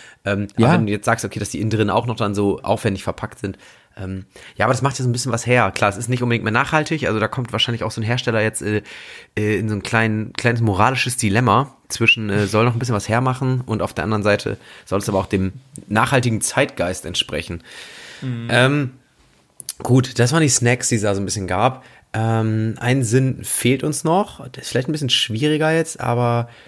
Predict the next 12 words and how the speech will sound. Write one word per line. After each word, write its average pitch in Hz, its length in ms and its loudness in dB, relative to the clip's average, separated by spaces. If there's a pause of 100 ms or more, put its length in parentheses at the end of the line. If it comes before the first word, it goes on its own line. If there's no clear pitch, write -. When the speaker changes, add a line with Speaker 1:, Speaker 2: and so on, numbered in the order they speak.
(300)
Speaker 1:
wenn 117 140 2
du 135 60 4
mal 127 160 4
zurückdenkst, 135 640 2
was 120 340 0 (220)
riechst - 340 -2
du 104 80 4
denn 90 300 0
bei 87 320 0
Oma 92 240 -2
und 82 120 -6
Opa? 82 440 -4